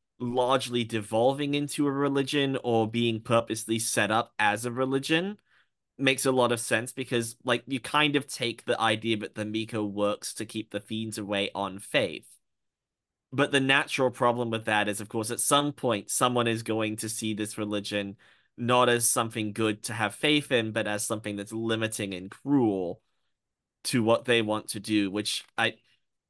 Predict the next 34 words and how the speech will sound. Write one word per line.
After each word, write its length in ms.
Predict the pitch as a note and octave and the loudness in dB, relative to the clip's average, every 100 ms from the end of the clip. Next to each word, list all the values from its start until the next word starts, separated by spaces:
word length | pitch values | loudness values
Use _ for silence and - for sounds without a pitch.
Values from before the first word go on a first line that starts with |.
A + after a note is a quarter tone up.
| _ _ _ _ _ | _ _ _ _ _
this 260 | C#3 D3+ D3+ | 2 4 6
doesn't 340 | E3 D3+ D#3 | 6 6 4
work 220 | C3 C3+ | 4 4
with 120 | C#3 C3 | 2 0
the 80 | |
way 200 | A#2+ A#2+ | 2 2
things 360 | A#2 B2 A2+ - | 2 0 -2 -2
turn 240 | B2+ A2+ | 0 2
out, 320 | A2+ G#2+ G#2 A#2+ | 2 2 0 -2
but 160 | A2+ - | -4 0
obviously 800 | A#2 G#2+ A#2+ A#2+ A2+ A2+ G#2+ G#2+ | 0 0 -2 -2 0 2 2 2
Atsushi 840 | A#2 A2+ - A#2+ A2+ A2+ G#2+ G2+ - | -2 0 0 0 -2 -2 -2 -2 -4
is, 680 | A2+ G#2 G#2+ G2+ G2 - - - _ | -4 -2 -2 -4 -4 -6 -10 -12 _
like, 260 | A2+ G#2 - _ - | -4 -4 -4 _ -4
at 140 | A#2+ | -4
the 80 | B2 | -2
very 300 | A#2+ A#2+ A2+ | 2 4 2
least, 280 | G#2+ A2 - _ _ _ - | 0 -4 -8 _ _ _ -2
interested 640 | C#3+ C#3+ D3 - C#3 A#2+ | 0 0 0 2 2 2
in 160 | A2 | 2
men, 380 | G#2+ G2+ F#2 A#2+ - _ _ _ _ _ _ _ _ _ _ _ _ | 0 0 -2 -6 -14 _ _ _ _ _ _ _ _ _ _ _ _
you 140 | C#3 | 2
know, 140 | B2+ A#2 | 4 4
and 100 | A#2+ | 4
I 80 | |
think 220 | A#2+ B2+ A#2+ | 2 0 -2
with 120 | A#2 | -2
the, 160 | A#2+ | -2
all 180 | - B2+ | 2 2
the 80 | A#2 | 2
talk 300 | A2 A2+ A2 | 0 0 0
about, 280 | G#2+ G#2+ - | -2 -2 -2
like, 180 | G#2+ G#2+ | -4 -2
the 200 | A2+ | -4